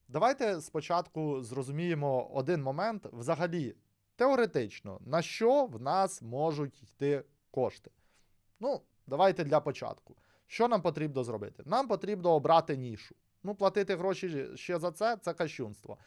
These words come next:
Я думаю, ви самі її обрати зможете, особливо, якщо ви підписані на мій YouTube канал і ви вже бачили ролики про вибір ніші.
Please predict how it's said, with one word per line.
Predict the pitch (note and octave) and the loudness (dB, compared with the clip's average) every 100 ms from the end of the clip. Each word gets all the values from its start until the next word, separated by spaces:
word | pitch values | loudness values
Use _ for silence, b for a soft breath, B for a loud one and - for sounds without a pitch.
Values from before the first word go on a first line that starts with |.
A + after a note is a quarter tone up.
| b b | b b
Я | E3 F#3+ | 2 4
думаю, | F#3+ E3 C#3+ | 4 2 0
ви | D3+ | 2
самі | D#3 C3 A2+ | 2 0 -2
її | A2+ B2 B2+ | -4 -2 0
обрати | A#2 A#2+ B2+ C3 | 2 4 2 2
зможете, | D3 B3+ B3 F#3 | -2 -2 -2 -2
особливо, | B2 A#2 A2+ D#3+ D3 | -4 -4 -8 -4 -2
якщо | B2 A#2 C3 | -4 -4 -6
ви | B2 | -6
підписані | - C3+ C#3 B2+ A2+ A#2 | -8 -8 -6 -6 -8 -8
на | A#2 A2+ G#2 b b - | -4 -4 -6 b b -8
мій | C#3+ B2+ | -4 -4
YouTube | C3 C#3+ B2+ | -4 -6 -4
канал | C#3+ D#3+ A#3+ G3+ | -4 0 0 0
і | |
ви | B2+ C#3+ | 0 -2
вже | A#2 | -2
бачили | A#2 B2+ F3 - C3+ A2+ | -2 0 0 -2 -4 -2
ролики | A#2 C#3+ B2+ A#2+ A2 | -2 -2 -4 -6 -8
про | - A2 A#2+ A#2 | -6 -2 -2 -4
вибір | A2 G#2 A2 A2 G#2 | -8 -8 -6 -6 -8
ніші. | A2 G2 - | -12 -16 -20